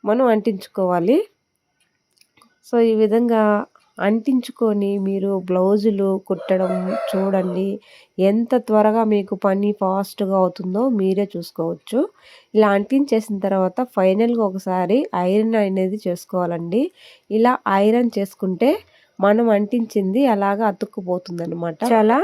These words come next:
నీట్ ఫినిషింగ్ తోటి బ్లౌజ్ అయితే మనం స్టిచ్చింగ్ అనేది చేసుకోవచ్చు.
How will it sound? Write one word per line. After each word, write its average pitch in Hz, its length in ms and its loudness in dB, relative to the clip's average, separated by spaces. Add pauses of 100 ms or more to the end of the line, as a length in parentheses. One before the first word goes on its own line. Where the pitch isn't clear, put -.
(220)
నీట్ 220 580 2
ఫినిషింగ్ 233 460 0
తోటి 208 360 -4 (220)
బ్లౌజ్ 196 380 2
అయితే 202 200 -2
మనం 190 300 0
స్టిచ్చింగ్ 190 460 -8
అనేది 185 340 -2
చేసుకోవచ్చు. 185 720 -4